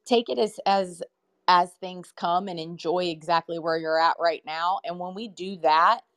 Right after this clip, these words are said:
the things that unfold, that unfold afterwards, they're so much, they're so much better than what they would be if we had this anxiety and rushing like we're not doing enough.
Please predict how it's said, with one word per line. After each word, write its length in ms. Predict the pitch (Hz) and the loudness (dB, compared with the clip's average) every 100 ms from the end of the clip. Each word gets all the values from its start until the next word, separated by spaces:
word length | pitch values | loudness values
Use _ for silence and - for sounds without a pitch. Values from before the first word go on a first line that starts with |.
| _ | _
the 80 | 185 | -12
things 380 | - 196 226 226 | -6 -4 -4 -2
that 160 | 240 | -2
unfold, 720 | 190 170 - 160 165 180 190 - | -2 -8 -2 0 2 0 -2 -4
that 160 | 185 180 | 2 2
unfold 680 | 175 170 - 165 180 185 185 _ _ _ _ | 2 -4 -2 0 0 -6 -10 _ _ _ _
afterwards, 960 | 175 170 180 208 220 240 247 247 - _ _ _ - | 2 2 0 -12 -10 -10 -12 -16 -20 _ _ _ -4
they're 160 | 214 | -2
so 380 | 208 - 190 214 | -2 -8 -4 -2
much, 480 | 240 233 208 - - _ _ _ | -2 -4 -6 -12 -20 _ _ _
they're 120 | 202 | -10
so 200 | 190 208 | -6 -2
much 220 | 247 311 - 165 | -2 -2 -8 0
better 480 | 175 180 151 131 170 165 | 2 2 0 -8 -16 -14
than 320 | 160 185 170 | -6 -4 0
what 220 | 175 175 | -2 0
they 120 | 170 | -4
would 340 | 151 165 175 147 | -2 -4 -6 -6
be 260 | 160 156 | -8 -6
if 240 | 143 160 - | -4 -4 -6
we 180 | 175 160 | -10 -10
had 240 | 180 170 | -10 -10
this 160 | 170 156 | -10 -10
anxiety 680 | 160 170 165 165 165 160 | -8 0 2 2 -2 -6
and 180 | 156 156 | -10 -8
rushing 360 | 156 165 - 165 | -2 -2 -2 -10
like 220 | 151 - | -10 -10
we're 100 | 160 | -8
not 240 | 160 151 | -6 -6
doing 280 | 156 143 110 | -10 -18 -18
enough. 480 | 69 76 - - _ | -16 -14 -16 -20 _